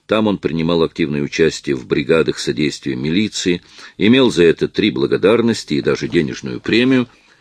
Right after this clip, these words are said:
На работу в милицию Козин пошел охотно еще и потому,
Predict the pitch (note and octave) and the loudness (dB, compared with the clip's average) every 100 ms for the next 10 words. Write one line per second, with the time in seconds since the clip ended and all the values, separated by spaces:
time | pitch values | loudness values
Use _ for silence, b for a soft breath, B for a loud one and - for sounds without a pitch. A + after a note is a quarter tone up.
0 | b - F2 G2 G#2 G2 A2 G2+ E2+ F2+ | b -4 0 2 4 4 4 4 2 2
1 | F#2+ G#2+ D#3 - D3 C#3 A#2+ _ _ - | 4 4 2 2 6 6 4 _ _ 0
2 | G2+ B2 C3 B2+ E2 - G2+ G2 - F2+ | 4 4 2 -2 -4 0 0 0 -2 -4
3 | - B2 D3 B2+ G#2+ F#2+ - G2+ G2 - | 0 2 2 2 0 0 2 2 2 0
4 | A2 E3 | 0 0